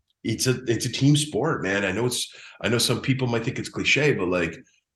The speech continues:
your C X and your C S is only gonna be as good as how an organization can get its team around the customer journey, around all the decisions and the calls to action that are gonna be required to improve. And, uh,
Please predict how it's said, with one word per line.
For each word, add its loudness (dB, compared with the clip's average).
your 0
C 6
X 4
and 0
your 0
C 2
S 2
is -4
only 0
gonna 2
be -2
as -4
good 0
as 0
how 0
an 0
organization -2
can -12
get -8
its -6
team -4
around 0
the -6
customer -6
journey, -4
around 2
all 4
the -2
decisions -2
and -4
the -6
calls 2
to -4
action -2
that -4
are -6
gonna -2
be -2
required 2
to -8
improve. -2
And, -2
uh, 0